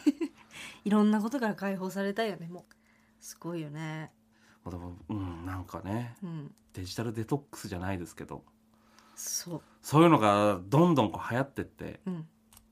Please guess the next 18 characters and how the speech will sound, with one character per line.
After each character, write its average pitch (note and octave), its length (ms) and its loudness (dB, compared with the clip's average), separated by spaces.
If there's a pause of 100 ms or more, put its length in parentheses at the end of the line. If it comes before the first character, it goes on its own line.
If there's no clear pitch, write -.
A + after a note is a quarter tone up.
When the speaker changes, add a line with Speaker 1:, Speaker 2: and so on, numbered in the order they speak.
(600)
Speaker 1:
な A#2+ 120 -2
ん A2 80 -2
か F#2 100 -10
そ - 120 -10
の F2 120 -2
ロ A#2 140 4
ハ C3+ 180 0
ス - 140 -6
的 C#3 240 -2
な、 F3 180 -4 (680)
Speaker 2:
ロ G3+ 80 -2
ハ E3+ 120 -14
ス。 - 280 -18
Speaker 1:
な F#2+ 180 -2
ん F2+ 80 -4
か F2+ 80 -8
そ - 140 -10
の、 E2 260 -8